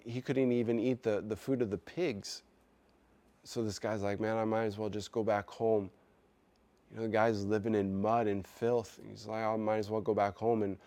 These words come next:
maybe my father will hire me as a servant, so I'll at least be cared for." But then the father,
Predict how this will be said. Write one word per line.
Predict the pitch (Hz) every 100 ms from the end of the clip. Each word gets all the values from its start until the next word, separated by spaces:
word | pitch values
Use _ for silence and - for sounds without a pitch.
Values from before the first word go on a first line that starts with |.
| - - -
maybe | 104 113
my | 113 104
father | - 104
will | 101
hire | 90 107 110
me | 104 104 127
as | 123
a | 98
servant, | 92 127 127 104
so | 107
I'll | 98
at |
least | 107 120
be | 101
cared | - 120 143
for." | - - 104 - - _ _ _ _ _ _ _ _ _ _ _ _ _ _ _ _ _ _ _ _ _ _ _ _ _ _
But | - -
then | 110 117
the | 110
father, | 98 - 110 117 98 92